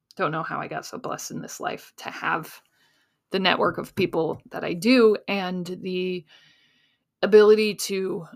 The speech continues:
manifest, um, like I do. So that's a very long, great thing, but go ahead and take time for yourself, recognize yourself for your greatness.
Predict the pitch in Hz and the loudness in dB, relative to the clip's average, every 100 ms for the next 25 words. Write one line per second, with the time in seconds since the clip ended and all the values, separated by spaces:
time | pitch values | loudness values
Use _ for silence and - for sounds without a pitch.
0 | - 185 180 175 - 165 - - - - | -16 -12 -10 -10 -10 -10 -8 -10 -10 -16
1 | _ _ - - - - - - _ _ | _ _ -12 -12 -12 -14 -16 -20 _ _
2 | _ _ 185 170 170 165 - - - 208 | _ _ -10 -10 -8 -10 -12 -6 2 2
3 | 147 - _ _ 202 208 254 247 185 220 | 2 -2 _ _ 2 4 4 4 4 4
4 | 220 175 185 190 175 165 - 147 143 220 | 6 6 6 4 4 4 0 -2 6 8
5 | 262 220 240 214 233 240 247 240 233 - | 8 8 6 6 6 6 2 0 -2 -4
6 | 208 208 208 214 190 240 226 220 214 202 | -6 -6 -6 -6 -6 -6 -6 -6 -6 -6
7 | 202 - 202 - 208 180 185 - 180 - | -8 -8 -8 -8 -10 -8 -8 -8 -12 -14